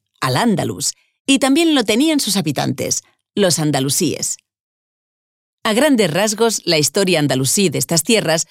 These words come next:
se divide en dos etapas. Hasta el siglo diez, la región dependió políticamente de la Córdoba omeya.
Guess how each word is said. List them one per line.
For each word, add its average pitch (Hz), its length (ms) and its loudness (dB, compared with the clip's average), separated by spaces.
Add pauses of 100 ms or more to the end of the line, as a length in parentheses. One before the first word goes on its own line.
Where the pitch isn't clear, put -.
(160)
se 247 180 2
divide 240 400 0
en 147 180 2
dos 147 220 2
etapas. 139 640 -2 (760)
Hasta 185 260 0
el 156 80 0
siglo 233 280 2
diez, 214 260 0 (300)
la 208 160 0
región 233 420 2
dependió 196 460 2
políticamente 262 920 2
de 185 160 2
la 139 120 0
Córdoba 143 500 0
omeya. 151 540 0